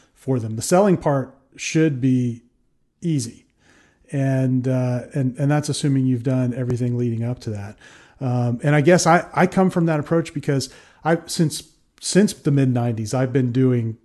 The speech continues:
content marketing. We didn't call it that, but we used to go give speeches. And use that to educate people and demonstrate what we knew. And,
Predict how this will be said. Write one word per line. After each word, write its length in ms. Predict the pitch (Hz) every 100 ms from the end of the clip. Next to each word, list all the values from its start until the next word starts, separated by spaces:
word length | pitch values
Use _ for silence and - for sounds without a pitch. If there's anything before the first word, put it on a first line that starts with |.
| _ _
content 480 | - 139 127 139 117
marketing. 380 | 113 113 107 110
We 80 | 135
didn't 140 | 127
call 260 | - 165 143
it 80 |
that, 240 | - 123 131
but 80 | 156
we 80 |
used 120 | 185 -
to 60 |
go 140 | 190 185
give 160 | 190
speeches. 560 | - 214 208 - - - _ _ _ _ _ _ _
And 560 | 147 151 151 147 143 131
use 320 | 131 175 170
that 220 | 175 170
to 120 | 156
educate 480 | 143 156 165 139 127
people 260 | 131 131 127
and 100 | 123
demonstrate 540 | 156 165 151 165 143
what 200 | 147 135
we 140 | 143 131
knew. 440 | 147 175 123 127 _ _ _ _ 151
And, 840 | 139 139 135 135 131 127 123